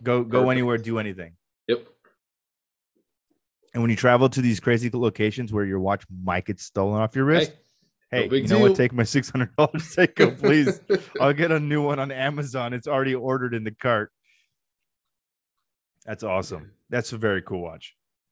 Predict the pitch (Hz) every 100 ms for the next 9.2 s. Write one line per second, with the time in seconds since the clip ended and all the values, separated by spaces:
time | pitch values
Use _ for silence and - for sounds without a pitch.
0 | _ _ _ _ _ _ - 78 110 113
1 | 95 113 107 110 110 131 151 147 135 123
2 | 107 113 104 113 104 95 90 - 90 98
3 | - 175 170 165 - - 107 - 80 80
4 | - _ _ _ _ _ - 104 92 -
5 | - - 101 92 - 92 85 78 _ _
6 | _ _ _ _ _ _ _ _ _ _
7 | _ _ _ _ 123 117 98 - 143 135
8 | 131 135 139 131 127 190 - - 143 131
9 | -